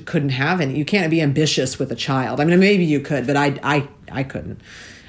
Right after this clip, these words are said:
Uh, I didn't feel, like, ambitious to be like, "She's gonna be the best," something. I just was just trying to survive. And it made me face a lot of my own insecurities and a lot of my own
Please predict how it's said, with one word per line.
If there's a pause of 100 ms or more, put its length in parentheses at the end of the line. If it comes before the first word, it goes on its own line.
(100)
Uh,
I
didn't
feel,
like,
ambitious
to
be
like,
"She's
gonna
be
the
best,"
something.
I
just
was
just (480)
trying
to
survive. (100)
And (380)
it
made
me
face
a
lot
of
my
own
insecurities
and
a
lot
of
my
own